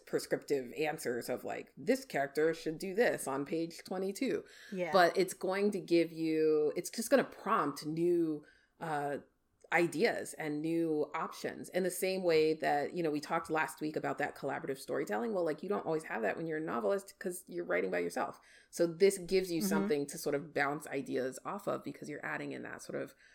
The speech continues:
Speaker 1: random, randomness, and that outside influence is giving you, uh, yeah, prompts.
Speaker 2: Yeah, so it's a, it's just a little stimulant, a little, little kick in the pants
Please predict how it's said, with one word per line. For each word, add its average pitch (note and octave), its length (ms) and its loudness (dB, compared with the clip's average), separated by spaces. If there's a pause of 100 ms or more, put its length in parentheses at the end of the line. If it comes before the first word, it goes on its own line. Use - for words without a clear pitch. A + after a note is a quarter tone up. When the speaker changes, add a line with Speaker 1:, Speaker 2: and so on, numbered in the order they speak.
(300)
Speaker 1:
random, E3 540 2 (100)
randomness, D#3+ 600 2
and C3+ 80 -4
that B2+ 120 -6
outside C3 480 -4
influence B2+ 480 -8
is - 120 -10
giving C#3 320 -8
you, A2 340 -10 (320)
uh, - 160 -18 (320)
yeah, A#3 180 0
prompts. - 540 -6 (1300)
Speaker 2:
Yeah, D4 120 -4
so A3 140 0
it's G#3 160 -4
a, A3 160 2
it's G3+ 100 -6
just B3+ 160 -4
a C4+ 40 -2
little B3 180 4
stimulant, G3+ 560 -2
a - 40 -4
little, G#3 340 4
little G3+ 300 0
kick A#3+ 200 0
in A3+ 60 2
the G#3 40 0
pants G3+ 440 -2